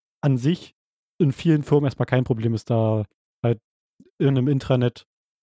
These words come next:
die Systeme nicht wirklich von dem Internet abhängig sind. Ich glaube, das Problem ist eher das öffentliche Leben, was halt für die Leute so ein bisschen zusammenbrechen würde, diese Social-Media-Geschichten,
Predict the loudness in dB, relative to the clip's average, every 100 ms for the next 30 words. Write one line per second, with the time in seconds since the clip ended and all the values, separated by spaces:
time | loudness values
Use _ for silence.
0 | _ _ _ -12 -10 -10 -4 0 2 2
1 | 2 0 -2 0 0 2 0 -2 -4 -4
2 | -2 -2 -2 -2 -2 -2 -4 -4 -4 -4
3 | -4 -6 _ _ -4 -2 -2 -4 -6 0
4 | 0 0 0 0 0 -4 -4 -4 -4 -2
5 | -2 0 0 -2 -2 -4 -6 _ _ _
6 | -4 -2 0 0 0 0 -4 -4 -4 -4
7 | -2 -2 -2 -2 -2 0 -2 -4 -6 -4
8 | -6 _ _ _ _ _ _ -16 -12 -2
9 | 0 2 2 2 4 2 4 2 2 -2
10 | -4 -8 -6 -4 -2